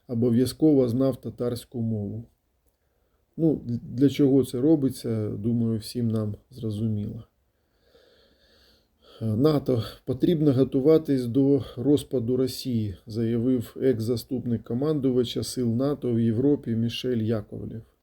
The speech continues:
На його думку, розпад Росії неминучий і буде набагато кривавішим, ніж розпад С Р С Р.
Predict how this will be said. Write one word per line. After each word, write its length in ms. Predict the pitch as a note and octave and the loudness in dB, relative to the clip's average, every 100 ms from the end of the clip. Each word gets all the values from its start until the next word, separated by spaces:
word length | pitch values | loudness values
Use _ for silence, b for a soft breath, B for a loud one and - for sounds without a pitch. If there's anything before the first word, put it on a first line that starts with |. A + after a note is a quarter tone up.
| _ b b b b b _ | _ b b b b b _
На 120 | B2+ C3+ | 4 6
його 220 | B2+ D3 | 6 4
думку, 400 | C#3 F3+ D#3+ C#3+ | 4 2 2 2
розпад 400 | D3+ - D3 B2 | 4 2 0 0
Росії 460 | C3 B2+ E3+ D3+ | 0 -2 0 0
неминучий 720 | B2+ B2+ C3 B2+ A2+ G#2 - A2+ | 2 0 0 0 -2 -4 -6 -4
і 40 | |
буде 300 | A2 D3 B2+ | 0 2 2
набагато 600 | B2 A#2+ B2+ B2 A#2+ A#2+ | 0 0 0 0 -2 -6
кривавішим, 800 | - A#2 A2+ D3+ C#3 B2+ - A#2+ | -6 -4 0 0 2 -2 -4 -2
ніж 300 | A#2+ A#2+ G#2 | 0 -2 -2
розпад 500 | A#2 B2+ - - A2 | -2 -4 -4 -8 -8
С 260 | A#2+ A2+ B2 | -8 -8 -6
Р 80 | A2+ | -4
С 240 | A2+ - | -4 -6
Р. 160 | A2+ | -10